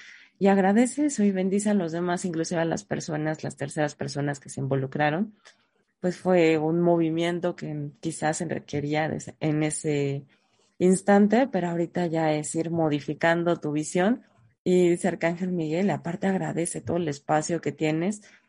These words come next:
Dice, "Quizás se sienta como una soledad, pero no es así". Dice, "Hay mucho camino y de eso te ayuda a sanar". Pídele a Arcángel Chamuel también que te ayude a sanar esa herida.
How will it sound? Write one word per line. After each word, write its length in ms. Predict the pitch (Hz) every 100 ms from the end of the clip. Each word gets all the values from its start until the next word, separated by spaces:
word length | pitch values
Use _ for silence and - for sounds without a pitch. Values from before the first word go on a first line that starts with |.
| _ _ _ -
Dice, 240 | 208 214
"Quizás 340 | 214 208 220
se 100 | 214
sienta 340 | 208 208 202 202
como 160 | 180 180
una 180 | 185
soledad, 500 | 180 170 156 156 175 -
pero 180 | 147
no 140 | 151 170
es 140 | 170
así". 360 | 185 165 202 196
Dice, 300 | 156 - 160
"Hay 220 | 151 156
mucho 380 | 165 175 175 175
camino 440 | 147 156 160 160
y 60 | 175
de 120 | 151
eso 280 | 147 156 233 - - -
te 80 | 165
ayuda 220 | 160 160
a 20 |
sanar". 420 | 160 156 147 147 143
Pídele 440 | 165 156 151 143
a 40 |
Arcángel 440 | 143 139 156 147 160
Chamuel 340 | 156 143 160
también 260 | 156 143 147
que 80 | 143
te 100 | 139
ayude 160 | 143
a 40 | 143
sanar 400 | - 139 135 139
esa 220 | 139 135
herida. 440 | 139 165 160 240